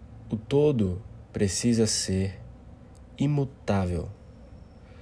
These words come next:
ou não estar sujeito a mudanças em sua natureza essencial, pois não há nada lá fora, por assim dizer, capaz de lhe ocasionar alguma modificação,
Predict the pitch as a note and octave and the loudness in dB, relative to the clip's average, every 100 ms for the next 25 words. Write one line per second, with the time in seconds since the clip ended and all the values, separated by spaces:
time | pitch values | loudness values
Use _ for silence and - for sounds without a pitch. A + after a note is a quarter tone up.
0 | - - - - A#2 A#2 C3+ B2+ C3 A2 | -20 -20 -20 -2 4 6 6 2 -2 -4
1 | - C#3 A2 F#2+ G#2+ B2+ B2+ G#2+ A2+ G2+ | -6 -2 -2 2 2 2 2 4 4 4
2 | G2+ A#2 A2 - E2 - - F#2+ F2+ - | 4 4 4 -2 -4 -6 -6 -4 -4 -4
3 | G2 G2 G2+ G#2 F#2+ G2 G#2 - G#2+ - | -2 0 -2 0 2 2 2 0 -4 -2
4 | G2 - G2 A2+ A#2+ - - - - - | -4 -2 -2 -2 -4 -10 -18 -18 -20 -20
5 | - - - - - - F#2 F#2+ G2+ G#2+ | -20 -20 -20 -18 -20 -8 -2 2 4 6
6 | A2+ A2+ A2+ C3 G#2+ F2+ E2 - - - | 6 4 4 2 2 -2 -4 -12 -20 -16
7 | F2+ F#2 F#2+ F#2+ - - G#2 F#2 F2 D2+ | -6 -2 0 -2 -4 0 0 2 0 -4
8 | - F#2 F2 F2+ F#2 F#2 F#2 G#2 - - | -4 -4 -4 -2 -2 0 0 0 -4 -16
9 | - - - - - - B2+ - A2+ B2+ | -20 -18 -18 -16 -16 -4 -4 0 0 4
10 | D3+ A2+ A2+ B2+ B2+ C#3 B2+ B2+ A2 G#2+ | 4 6 6 6 4 0 0 4 4 4
11 | B2 C3 - C3 B2 A2 D#3 C#3+ C#3 C3+ | 2 -2 -2 0 0 0 4 4 4 0
12 | B2 - C3 - A2 G2+ | -4 -2 -2 0 0 0